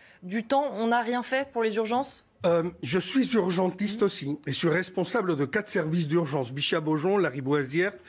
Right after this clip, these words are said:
Speaker 2: et Saint-Louis, de l'assistance publique hôpitaux de Paris. Le, le problème des urgences, c'est que l'hôpital est malade, les urgences ont de la fièvre et frissonnent.
Speaker 1: Mm.
Speaker 2: Parce que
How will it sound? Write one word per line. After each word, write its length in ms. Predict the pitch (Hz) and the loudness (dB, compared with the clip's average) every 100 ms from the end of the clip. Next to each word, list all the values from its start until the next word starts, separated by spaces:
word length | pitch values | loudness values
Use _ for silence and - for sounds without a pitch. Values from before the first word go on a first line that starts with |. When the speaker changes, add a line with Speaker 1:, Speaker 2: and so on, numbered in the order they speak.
| - - | -18 -6
Speaker 2:
et 80 | 151 | -4
Saint-Louis, 500 | - 156 139 131 101 - _ _ - _ | -2 -2 -2 -4 -6 -14 _ _ -20 _
de 140 | 156 127 | -2 0
l'assistance 680 | 127 135 - 147 - 170 | 2 0 -2 -4 -2 -4
publique 400 | - 143 135 165 | -4 -6 -4 -2
hôpitaux 320 | 143 139 127 147 | -2 -2 -2 -2
de 60 | |
Paris. 320 | - 123 113 107 _ _ _ _ _ _ _ _ | 0 -4 -6 -12 _ _ _ _ _ _ _ _
Le, 180 | 180 220 | 0 2
le 160 | 226 285 | 2 0
problème 380 | - 262 285 240 | 0 2 2 2
des 240 | 165 131 | 0 0
urgences, 520 | 151 147 180 320 - 131 - | 0 0 0 0 -2 -4 -6
c'est 220 | - 226 | -4 -2
que 260 | 175 170 165 | 0 0 0
l'hôpital 600 | 156 196 247 233 - 240 | 2 2 2 -2 0 0
est 40 | 165 | 2
malade, 520 | 165 170 240 175 120 101 _ _ _ _ _ _ _ _ _ _ _ _ - | 2 0 0 0 -4 -6 _ _ _ _ _ _ _ _ _ _ _ _ -2
les 260 | 156 170 180 | 0 2 2
urgences 420 | 185 196 254 240 | 2 2 0 0
ont 80 | 196 | 2
de 120 | 170 | 4
la 160 | 165 | 2
fièvre 380 | 170 208 208 180 | 0 0 0 0
et 40 | 185 | -4
frissonnent. 580 | - 165 - 135 113 104 - _ | -2 -2 0 -2 -4 -10 -20 _
Speaker 1:
Mm. 40 | 185 170 | -14 -8
Speaker 2:
Parce 260 | - - - | -6 -4 -6
que 340 | - 214 349 | 0 2 2